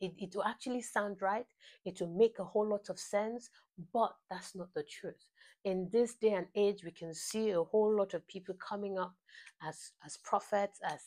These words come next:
uh, pastors, as apostles, as, um, pastors, as, uh, evangelists, as a whole lot.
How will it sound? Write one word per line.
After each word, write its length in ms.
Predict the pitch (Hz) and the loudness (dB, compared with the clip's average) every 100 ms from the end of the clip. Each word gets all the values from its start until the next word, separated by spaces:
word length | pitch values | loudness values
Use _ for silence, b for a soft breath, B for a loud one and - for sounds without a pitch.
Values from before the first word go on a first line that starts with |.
| 185 | -8
uh, 100 | 160 _ - | -10 _ -4
pastors, 520 | 208 - - 208 190 | -4 -4 -4 -4 -2
as 140 | 156 - - _ | -6 -8 -20 _
apostles, 540 | 208 - 202 185 196 - B B - | -12 -8 -4 -4 -6 -16 B B -6
as, 200 | 170 - 185 | -4 -4 -4
um, 280 | 160 160 - - | -4 -6 -12 -4
pastors, 720 | 214 202 - - 208 190 - | 0 0 -2 0 0 0 -2
as, 240 | 160 - - | -4 -4 0
uh, 300 | 160 160 165 160 B B - | 2 2 0 -4 B B -4
evangelists, 920 | 170 156 202 214 208 208 202 202 196 - | -4 6 6 6 2 2 4 2 0 -12
as 140 | 156 190 | -8 -6
a 80 | 180 | -6
whole 480 | - - 269 262 | -6 4 6 8
lot. 200 | 226 208 | 6 6